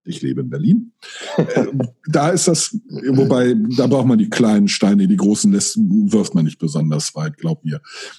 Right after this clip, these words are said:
Speaker 1: Die sind zu schwer.
Speaker 2: Ja.
Speaker 1: Nicht, also Katzenköpfe oder so. Nicht, müsste kleiner sein. Aber es ist für jeden anderen Verkehrsteilnehmer, ist es, ist es eine Pest. Und wenn wir eine Verkehrswende haben wollen, dann brauchen wir leider auch eine, äh,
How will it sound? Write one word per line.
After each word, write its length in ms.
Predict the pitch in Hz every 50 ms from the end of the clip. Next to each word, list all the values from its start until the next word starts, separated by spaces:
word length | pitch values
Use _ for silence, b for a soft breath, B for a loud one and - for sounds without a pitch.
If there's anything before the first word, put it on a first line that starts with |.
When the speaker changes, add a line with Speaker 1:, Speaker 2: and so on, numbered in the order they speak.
| _ -
Speaker 1:
Die 100 | 226 220
sind 180 | 185 226 214
zu 120 | - - 196
schwer. 400 | - - - - 143 - - - _ _ _ _ _ -
Speaker 2:
Ja. 320 | - - 78 - - - _ _ _ _ _ -
Speaker 1:
Nicht, 220 | - 180 151 - -
also 140 | - - -
Katzenköpfe 600 | - - - - - - - - - - - -
oder 220 | - - - -
so. 200 | - - - - B B B B B B B B B -
Nicht, 180 | 175 156 147 131
müsste 320 | 139 139 123 - - -
kleiner 380 | - - 101 78 80 80 76 73
sein. 240 | 71 71 82 95
Aber 180 | - 151 165 151
es 140 | 156 - 185
ist 100 | 170 -
für 100 | - 151
jeden 260 | 127 123 143 180 214
anderen 260 | 120 131 139 143 143 147
Verkehrsteilnehmer, 1000 | - 143 - - - 110 92 - - - - 110 107 117 117 135 147 160 165 165
ist 200 | - 110 - -
es, 200 | 113 - - -
ist 320 | - - - 254 - -
es 100 | - -
eine 120 | - 175 165
Pest. 460 | 170 - 247 202 - - - - B B B B B B B B _
Und 320 | 160 143 135 131 131 -
wenn 160 | 151 156 165
wir 140 | 156 147 147
eine 200 | 135 131 131 117
Verkehrswende 800 | - - 95 85 - 185 220 226 - - 160 120 110 104 101 92
haben 300 | 85 85 92 95 95 92
wollen, 160 | 113 123 156
dann 160 | 175 143 113
brauchen 240 | - 98 98 104 127
wir 80 | 123 113
leider 380 | 104 85 90 95 113 117 -
auch 180 | 87 98 110 -
eine, 400 | - - 95 101 101 98 98 101 b b b b b _
äh, 420 | - 107 107 101 104 101 101 101